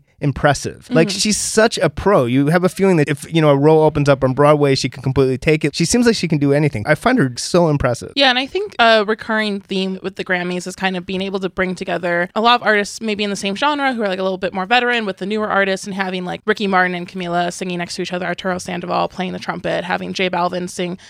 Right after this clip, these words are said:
Speaker 2: "Mi Gente," which, I mean, a couple years old, a little weird choice, but, like, it was awesome still to see him there. Just to have that kind of combination of artists come together and perform. And also there was a political statement with J Balvin holding the newspaper that,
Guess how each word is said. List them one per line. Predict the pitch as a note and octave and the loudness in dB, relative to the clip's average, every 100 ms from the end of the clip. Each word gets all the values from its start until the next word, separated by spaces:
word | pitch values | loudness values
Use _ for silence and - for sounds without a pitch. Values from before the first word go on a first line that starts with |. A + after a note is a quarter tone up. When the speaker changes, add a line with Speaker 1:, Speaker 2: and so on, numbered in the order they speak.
| - - | -14 -6
Speaker 2:
"Mi | G#3 | -4
Gente," | G3 F#3 F#3 E3+ | -2 -2 -2 -2
which, | F3+ - | -2 -2
I | |
mean, | A3 G#3 | -2 -2
a | |
couple | A3+ A#3 | -2 -2
years | A#3 A3+ | -2 -2
old, | F#3 F#3 | -2 -2
a | F#3 | -4
little | F#3 F#3+ F#3+ | -6 -6 -8
weird | G#3+ A3 A3+ - | -4 -4 -4 -6
choice, | D#4 D4 | -4 -4
but, | - - | -4 0
like, | F3 E3+ | 0 0
it | A3+ | -2
was | G3+ | 0
awesome | G3 F#3 G3 | 0 0 -2
still | F#3+ - E3 F3 | -6 -6 -6 -6
to | - | -8
see | - F#3 | -12 -8
him | F#3+ | -6
there. | G#3 G3+ G#3+ - | -4 -4 -4 -8
Just | G#3+ A#3+ | -8 -8
to | |
have | G#3+ F3+ F3 | -4 -6 -6
that | F3+ | -10
kind | - F3+ | -6 -6
of | F3 E3+ _ _ - - G3+ | -6 -10 _ _ -8 -2 -2
combination | G3 E3 E3 - F3+ F3+ F3+ - | -2 -6 -6 -4 -4 -4 -6 -2
of | F3+ E3+ | -2 -2
artists | F3 F3 E3+ - | -4 -2 -4 -6
come | - F#3 | -6 -6
together | F#3 F3 F3 F3 F3 - | -4 -4 -2 -4 -4 -6
and | F3 F3 F#3 - _ _ | -6 -8 -12 -20 _ _
perform. | A3+ - A#3 A3+ A3 G#3 | -4 -2 0 2 2 0
And | F#3 F#3 | -2 -2
also | F#3 F3+ | -4 -4
there | F3+ | -4
was | E3+ | -4
a | F3 E3+ | -4 -4
political | - B3+ A#3+ | -2 -2 -2
statement | A3+ A3 G#3 G3 | -4 -4 -4 -6
with | F#3 | -6
J | F#3 F3+ | -6 -4
Balvin | F3 F3+ F3+ | -4 -6 -8
holding | F3+ F3+ F3 | -8 -6 -8
the | F3+ | -6
newspaper | F3 - - F3 F3+ E3 | -8 -10 -12 -8 -8 -8
that, | - E3+ E3+ | -6 -4 -4